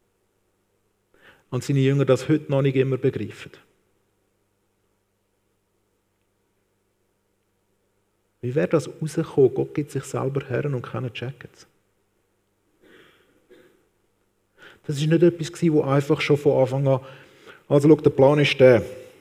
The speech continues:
Jesus, du gehst auf die Erde, du lebst und dann stirbst und du wirst auferstehen, das weisst du jetzt schon. Aber wir haben keine Ahnung, ob sich das auszahlt.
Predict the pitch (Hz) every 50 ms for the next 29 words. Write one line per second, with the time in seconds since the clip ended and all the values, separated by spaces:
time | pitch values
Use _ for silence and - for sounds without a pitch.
0 | _ _ - - - 139 147 156 160 156 - 160 151 - 135 135 131 120 - -
1 | - 131 147 170 170 - - 208 208 185 - - - - 127 123 120 143 190 196
2 | 196 - - - - - 127 117 - - 131 127 123 123 - - - - 180 214
3 | 233 - - - - - - 151 156 - - - - - 143 131 - 196 190 180
4 | - 190 214 - - 311 - - - - 180 175 180 175 143 131 110 113 135 147
5 | 175 185 - 190 185 180 185 - - 175 175 170 175 - - - - - - -
6 | _ _ _ _ _ _ _ _ _ _ _ _ _ _ - 110 113 127 127 131
7 | 110 - - 117 123 - 113 110 123 131 147 - - - - _ _ _ _ _
8 | _ _ _ _ _ _ _ _ _ _ _ _ _ _ _ _ _ _ _ _
9 | _ _ - - 120 - - - 107 - - 104 - 110 107 - - - - 92
10 | 85 82